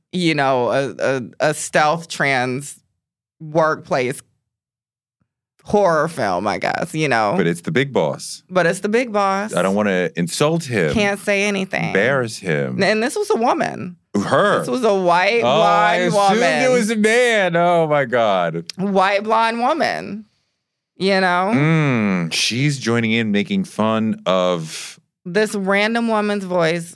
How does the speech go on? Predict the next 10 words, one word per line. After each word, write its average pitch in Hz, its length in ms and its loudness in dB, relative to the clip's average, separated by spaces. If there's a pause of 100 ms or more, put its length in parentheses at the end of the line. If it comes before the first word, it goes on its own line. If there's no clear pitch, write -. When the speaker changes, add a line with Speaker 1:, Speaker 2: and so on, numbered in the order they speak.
(120)
Speaker 1:
who 175 120 -10
came 180 440 -2
to 143 420 -4 (100)
get 165 220 -4
information 131 640 -8
from - 220 -16 (160)
us - 240 -20 (1700)
in 240 140 0
the 277 80 -2
workplace. - 840 -6